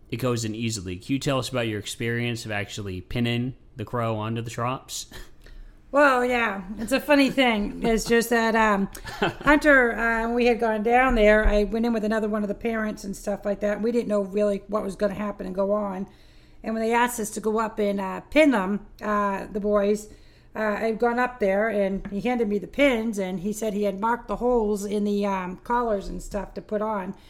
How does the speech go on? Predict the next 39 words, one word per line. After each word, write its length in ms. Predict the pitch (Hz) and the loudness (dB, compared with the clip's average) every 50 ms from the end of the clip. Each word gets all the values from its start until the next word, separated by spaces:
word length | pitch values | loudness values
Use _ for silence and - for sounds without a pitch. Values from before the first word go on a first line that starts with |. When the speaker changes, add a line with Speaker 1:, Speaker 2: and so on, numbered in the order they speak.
| - - - - - - | -20 -20 -20 -20 -12 -8
Speaker 2:
Now, 140 | 214 214 214 | -6 -4 -2
I 80 | 220 226 | -2 0
know 160 | 240 254 262 | 0 0 0
that 120 | 240 - | 0 -2
we're 80 | 202 214 | -4 -4
being 280 | 190 226 214 208 196 | -2 -2 -2 -2 -2
taped 320 | 202 - 240 226 220 220 220 | -2 -2 -2 -2 -2 -2 -4
on 140 | 202 190 190 | -4 -4 -4
live, 360 | 202 190 190 190 190 175 - - - - | -4 -4 -4 -4 -6 -8 -10 -14 -18 -10
you 160 | 180 196 208 | -6 -4 -4
know, 220 | 196 185 175 170 - - - - - - - 233 | -4 -4 -6 -8 -12 -14 -20 -20 -18 -14 -12 -8
uh, 220 | 262 208 175 165 - - | -8 -6 -6 -8 -8 -8
T 220 | - - 233 220 | -6 -4 -4 -2
V 200 | 190 233 233 226 | -2 -2 0 0
or 120 | 208 196 190 | 0 0 -2
whatever 320 | 185 185 190 185 180 185 | -4 -6 -8 -10 -8 -6
they're, 180 | 196 190 190 185 - - - - | -4 -4 -4 -6 -10 -18 -12 -8
they're 80 | - 208 | -6 -6
filming 380 | 208 208 240 233 208 214 196 196 | -4 -4 -4 -4 -2 -4 -4 -4
it 100 | 190 185 | -4 -6
on. 320 | 180 180 185 208 220 208 - - - - - - - - - | -6 -6 -6 -6 -8 -8 -10 -16 -20 -20 -20 -20 -20 -14 -8
And, 440 | - 233 233 226 220 220 214 214 202 | -4 -2 -2 -2 -2 -4 -4 -2 -2
um, 600 | 220 208 208 202 196 196 190 190 180 180 175 175 - _ - - | 0 0 0 0 -2 -2 -4 -6 -6 -8 -12 -14 -16 _ -14 -8
I 100 | - 220 | -6 -4
went 160 | 214 262 226 | -2 -2 -4
to 60 | 240 | -4
go 80 | - 240 | -4 -4
put 140 | 240 240 233 | -2 -2 -4
the 60 | - | -4
pin 240 | - - 294 294 262 | 0 0 2 2 2
in 80 | 233 | 0
and 100 | 220 214 | -2 -2
I 60 | 214 208 | -2 -2
couldn't 240 | 214 254 240 226 | 0 0 0 0
get 120 | 202 214 - | 0 -2 -4
the 60 | - | -4
pin 300 | - - 226 208 202 208 | -2 0 0 2 2 2
in 160 | 233 240 208 | 0 0 0
it. 180 | 147 - - | -2 -4 -8